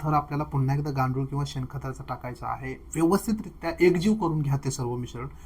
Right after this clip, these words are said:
आणि, अ, प्लास्टिकच्या बॅगमध्ये भरून दमट वातावरणामध्ये बंद खोलीमध्ये ठेवायचं आहे आठ दिवस. शेतकरी मित्रांनो, या प्रोसेसमध्ये थोडासा अट्टास आहे, परंतु तुम्हाला रिझल्ट हे उत्कृष्ट आणि सर्वोत्तम मिळणार आहे.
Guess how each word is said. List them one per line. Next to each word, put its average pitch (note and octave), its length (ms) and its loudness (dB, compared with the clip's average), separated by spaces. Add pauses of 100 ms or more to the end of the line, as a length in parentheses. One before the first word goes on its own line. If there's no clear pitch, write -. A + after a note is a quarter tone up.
(160)
आणि, D3+ 400 2
अ, E3 120 -2
प्लास्टिकच्या D#3 540 -4
बॅगमध्ये C3+ 500 0
भरून A#2+ 400 -6
दमट F3 320 4
वातावरणामध्ये A#2+ 680 -2
बंद A#2 220 -6
खोलीमध्ये A2 460 -8
ठेवायचं G#2+ 420 -8
आहे - 200 -4 (140)
आठ F3 220 10
दिवस. A2+ 380 -4 (540)
शेतकरी B3 260 6
मित्रांनो, A#3 380 6
या D#3+ 260 4
प्रोसेसमध्ये E3+ 580 -2 (120)
थोडासा C#3 340 0
अट्टास D3+ 400 2
आहे, B2 160 -4
परंतु C3 420 -6
तुम्हाला C3+ 300 -2
रिझल्ट D#3+ 340 6 (180)
हे D#3+ 160 -6
उत्कृष्ट - 540 4 (200)
आणि D#3 140 -6
सर्वोत्तम C#3+ 500 0
मिळणार A2 320 -4
आहे. - 340 -12